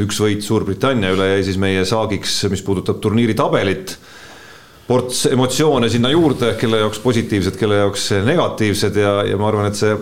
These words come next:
algküsimus siin teemas ju taandubki sellele, et, et kas olla nüüd sillas selle üle, kui, kui äge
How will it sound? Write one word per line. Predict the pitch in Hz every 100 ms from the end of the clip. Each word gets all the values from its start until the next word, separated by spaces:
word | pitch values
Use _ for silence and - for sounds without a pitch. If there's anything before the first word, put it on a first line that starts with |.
| - - 113
algküsimus | 113 110 110 101 95 -
siin | 95
teemas | 113 107 101 - - - - - -
ju | 101 104
taandubki | 135 110 90 -
sellele, | 98 95 78 78
et, | 78 - 87 80 92 92
et | -
kas | - - -
olla | 98 95 92
nüüd | 92 - - 98 95 98
sillas | 98 131 120 95 -
selle | 113 104 104
üle, | 101 98 95
kui, | 101 104 104 104
kui | 98
äge | 117 123 98